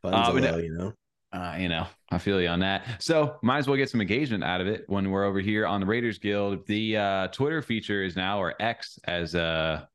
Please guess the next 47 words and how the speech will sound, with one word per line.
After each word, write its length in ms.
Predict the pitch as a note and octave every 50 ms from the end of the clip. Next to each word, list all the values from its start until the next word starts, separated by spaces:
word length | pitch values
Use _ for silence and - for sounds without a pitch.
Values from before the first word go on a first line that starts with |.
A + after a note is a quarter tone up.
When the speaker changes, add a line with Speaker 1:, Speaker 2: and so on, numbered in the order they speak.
| _ -
Speaker 2:
we 80 | E2 E2+
like 180 | E2 D#2+ D2+
to 60 | -
call 280 | - - G2 F#2+ F#2 F2+
it 20 |
over 140 | F2+ F2 F2+
there. 180 | F#2 F#2 F#2 - - - -
You 80 | - B2
can 60 | B2+
go 140 | B2+ C3+ C3
over 120 | B2+ B2
to 140 | A#2 - A#2
your 120 | G#2 G2 F2
account. 400 | - - A2 A2 A2 G#2+ - - - - - - -
You 100 | G2+ G2+
can 100 | G2 G2+
go 180 | G#2 G#2 G2+
ahead 280 | G2 G2+ G2+ G2+ G2 G2
and, 180 | F#2+ F#2 F2+ F#2
uh, 280 | F2+ F2 F2 E2+ E2 - -
connect 340 | - G2+ G2 F#2+ F2+ - -
to 60 | F2
your 140 | F2 E2+ E2
Twitter, 520 | - - A#2 A2+ A2 A2 G#2+ G#2+ G2+ D#2+
and 80 | A#1 E2
then 140 | E2+ E2+ E2+
eventually 460 | E2 F2 F2+ F2+ - - F2+ F2 F2
you 100 | E2+ D#2+
got 160 | E2 D#2+ D#2
Instagram, 720 | E2 E2 - - - - F2 E2+ E2 E2 E2 E2 E2 E2 D#2+
Twitch, 420 | - E2+ E2 E2 E2 D#2+ - -
YouTube, 580 | D#2 D#2 D#2+ D#2+ D2+ - E2+ E2 E2 E2 D#2+ -
TikTok, 500 | - E2+ E2 - - F2 E2 E2 D#2 -
Telegram, 500 | E2+ E2+ E2+ E2+ E2+ E2+ E2+ E2+ E2 -
Facebook. 460 | E2+ E2+ F2 F2 - F#2 F#2 E2+ - - - - - - - _ -
I 80 | -
don't 100 | G3+ A#3
know 200 | C4 B3+ G#3+ - - - - _ _ - - - A#2+ B2+
what 100 | D3 D#3+
else 160 | D#3+ D#3 G2+ -
they'll 140 | G2 F#2
add 160 | F2 E2+ F2 F2+
over 160 | F2+ F2 E2+
here, 240 | E2 F#2 F#2+ G2 F#2
but 180 | E2+ G2+ D#2+
right 220 | F2 A2 A2+ F2+ G2
now 420 | A2 G#2+ G#2+ G#2 G#2 G2+ F#2